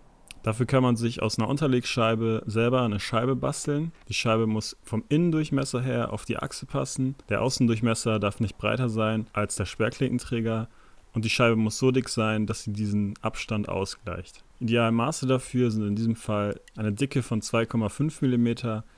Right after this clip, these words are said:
ein Innendurchmesser von sechzehn Komma fünf Millimeter und ein Außendurchmesser von maximal achtundzwanzig Millimeter. Am besten funktioniert dafür eine Unterlegscheibe für M vierzehn Schrauben nach dem Standard D N hundertfünfundzwanzig. Die kann man dann von innen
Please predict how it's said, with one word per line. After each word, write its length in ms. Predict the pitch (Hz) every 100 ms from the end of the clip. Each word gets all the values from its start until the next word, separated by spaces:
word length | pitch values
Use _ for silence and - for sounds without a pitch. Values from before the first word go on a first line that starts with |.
| - -
ein 60 | -
Innendurchmesser 800 | 143 151 131 127 117 110 113 104
von 180 | 104 101
sechzehn 360 | 107 - 113
Komma 220 | 101 107
fünf 300 | 101 110 101
Millimeter 500 | 107 101 101 101 104 - - - - - -
und 60 |
ein 120 | 98
Außendurchmesser 720 | 107 131 - 117 110 110 107 104
von 180 | 110 101
maximal 520 | 117 - 110 101 98
achtundzwanzig 840 | 104 - 107 98 104 92 - 92 98
Millimeter. 500 | 92 90 - 85 - - -
Am 100 | 107
besten 280 | 110 - 131
funktioniert 420 | 135 120 120 117
dafür 480 | 110 - 117 110 -
eine 220 | 104 104
Unterlegscheibe 840 | - 127 131 127 - 120 113 113 107
für 260 | - 110
M 220 | 104 104 -
vierzehn 400 | 147 151 113 104
Schrauben 560 | - 101 104 110 160 -
nach 160 | 107 -
dem 140 | 104
Standard 600 | - 117 110 107 107 -
D 80 | 117
N 160 | 113
hundertfünfundzwanzig. 1200 | 113 110 107 117 110 101 - 127 - 117 151 - - - - - - - -
Die 80 | 110
kann 180 | 131
man 140 | 120 110
dann 200 | 110 107
von 240 | - 107
innen 420 | - 139 156 175